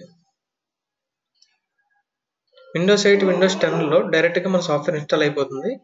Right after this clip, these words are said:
Windows సెవెన్ లో ఇన్‌స్టాల్ చేసుకోవాలి అనుకుంటే మీరు అడిషనల్‌గా డాట్ నెట్ and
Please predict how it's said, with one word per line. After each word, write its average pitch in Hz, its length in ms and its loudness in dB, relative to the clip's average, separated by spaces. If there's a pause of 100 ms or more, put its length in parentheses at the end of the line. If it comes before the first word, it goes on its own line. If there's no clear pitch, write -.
(680)
Windows 202 300 2 (100)
సెవెన్ 185 220 6
లో 202 100 6
ఇన్‌స్టాల్ 190 340 2
చేసుకోవాలి 180 460 4
అనుకుంటే 165 420 -4 (500)
మీరు 165 200 0
అడిషనల్‌గా 185 560 0 (840)
డాట్ 147 400 0
నెట్ 170 220 -2 (380)
and 170 120 -4